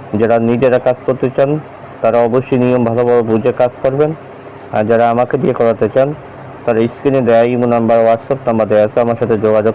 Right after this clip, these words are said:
করবেন। ইনশাআল্লাহ গ্যারান্টি সহকারে আল্লাহ পাক হাতে কালাম দিয়ে কাজ করা হবে ইনশাআল্লাহ। তো যারা মনে করেন যে আপনার মহব্বতের মানুষটা, ভালোবাসার মানুষটার মন অনেক শক্ত, কোনো মতেই তাকে আপনার কাছে হাজির করতে পারেন না,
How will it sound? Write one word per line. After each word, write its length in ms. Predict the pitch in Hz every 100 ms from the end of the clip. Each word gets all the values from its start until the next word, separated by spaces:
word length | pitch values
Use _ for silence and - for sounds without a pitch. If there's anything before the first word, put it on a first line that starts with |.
| 123
করবেন। 320 | 127 156 156 - - - - - -
ইনশাআল্লাহ 460 | 117 117 135 120
গ্যারান্টি 420 | 107 113 117 117 131
সহকারে 380 | 127 123 135 135
আল্লাহ 220 | 123 120
পাক 220 | 120 127
হাতে 140 | 127 123
কালাম 340 | 117 110 117
দিয়ে 120 | 120
কাজ 180 | 117 110 -
করা 140 | 110 107
হবে 120 | 104
ইনশাআল্লাহ। 520 | 101 - 104 92 95 98 - - - - - - - 135 - - - - - - 135 135 131 - - - - - -
তো 80 | 110
যারা 300 | 104 120 135
মনে 240 | 151 147
করেন 340 | 131 117 110 104
যে 240 | 104 107
আপনার 320 | 104 - 120
মহব্বতের 600 | 117 107 120 131 131 131
মানুষটা, 540 | 104 101 104 - 113 120
ভালোবাসার 580 | 113 107 107 107 120
মানুষটার 500 | 110 104 110 - 131
মন 480 | 120 107 113 120 123 -
অনেক 280 | 113 127 139 -
শক্ত, 360 | 139 123 - 101 - - - - - - -
কোনো 220 | - 120 127
মতেই 320 | 131 127 143
তাকে 260 | 113 -
আপনার 280 | 117 - 127
কাছে 260 | 127 123 131
হাজির 360 | 113 113 135
করতে 260 | 127 113 -
পারেন 260 | 104 104 104
না, 140 | 143